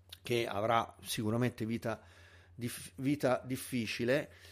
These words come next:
i task sono, ehm, diversi e appunto l-, l'automazione nella seo ha, mm, comunque molte applicazioni. Partiamo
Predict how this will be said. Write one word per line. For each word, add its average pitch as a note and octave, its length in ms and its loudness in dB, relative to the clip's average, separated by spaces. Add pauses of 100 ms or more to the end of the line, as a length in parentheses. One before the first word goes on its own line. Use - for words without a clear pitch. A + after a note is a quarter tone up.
(160)
i G#3 260 2
task D3 680 6
sono, C#3+ 680 4
ehm, A2+ 1120 0
diversi A#2+ 800 4
e E3+ 260 2
appunto B2+ 760 -4 (320)
l-, C3 400 4
l'automazione D3 1000 4
nella D#3+ 220 2
seo G#2+ 680 -2
ha, C#3 400 0
mm, A#2 140 -10
comunque B2 640 -2
molte A#2+ 420 -2
applicazioni. G#2 680 -10
Partiamo D3 720 2